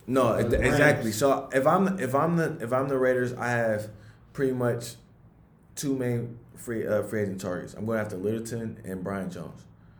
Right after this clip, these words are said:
Speaker 1: and as simple as that. They, they instantly make our defense better. We got, we have a lot of young players coming back, and then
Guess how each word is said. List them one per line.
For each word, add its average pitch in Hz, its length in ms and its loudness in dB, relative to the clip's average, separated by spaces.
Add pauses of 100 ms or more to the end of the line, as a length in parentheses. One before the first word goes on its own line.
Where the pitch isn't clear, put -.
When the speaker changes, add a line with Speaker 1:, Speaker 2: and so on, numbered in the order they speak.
(260)
Speaker 1:
and 104 100 -2
as 110 100 -2
simple 117 260 -2
as 104 100 0
that. 90 320 -4 (320)
They, 110 180 2
they 120 280 -2
instantly 139 460 -2
make 127 220 -2
our 123 100 2
defense 113 440 -4
better. 90 380 -4 (100)
We 98 100 -6
got, 101 300 0 (380)
we 113 100 0
have 113 120 2
a 107 40 0
lot 113 200 2
of 123 80 0
young 127 180 -2
players 120 340 0
coming 107 260 -4
back, 98 340 -2
and 113 140 -4
then 123 320 -2